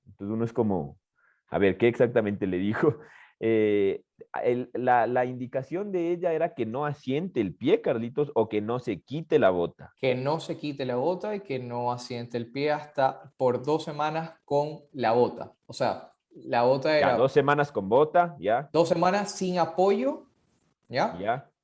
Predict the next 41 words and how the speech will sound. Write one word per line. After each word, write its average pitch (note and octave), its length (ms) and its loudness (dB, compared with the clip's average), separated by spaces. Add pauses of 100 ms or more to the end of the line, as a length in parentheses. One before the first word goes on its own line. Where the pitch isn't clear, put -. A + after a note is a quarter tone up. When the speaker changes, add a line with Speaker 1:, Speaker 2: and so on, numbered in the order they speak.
Speaker 2:
Y D3 160 2
dos D3 220 2
semanas, D#3 580 0
y C3 180 0
es B2 220 -2
el, B2 340 0
el, A#2+ 540 -2
el A#2 200 -2
resto, D#3+ 520 0
o C3 80 -8
sea, A2 460 -2
del A#2 420 -2
mes, F3+ 600 -4
porque A#2+ 260 -2
Speaker 1:
El F#2+ 100 -4
Speaker 2:
dije C3+ 120 2
Speaker 1:
resto D#3+ 180 8
del A2 140 2
mes. B2+ 340 -4 (220)
Speaker 2:
Ajá, A2 280 -2
el G#2+ 40 0
resto C#3 240 2
Speaker 1:
Ya. E3+ 80 4
Speaker 2:
del D3+ 80 -4
mes G3 240 -4 (240)
era C#3+ 340 2
apoyo E3+ 800 2 (100)
con B2+ 180 0
la G#2 100 4
bota. A#2 380 2 (640)
Speaker 1:
Ya, G2 520 -2 (380)
ya, E2+ 480 -4
ya, E2 220 -2
Speaker 2:
Entonces, D#2+ 260 -2
Speaker 1:
ya, C#2+ 120 -6
ya, C2+ 40 -10 (140)
ya. - 100 -20 (200)
Speaker 2:
repito, A#2+ 360 -2
eran C3 320 2
dos F#3 220 2
semanas G3+ 680 -4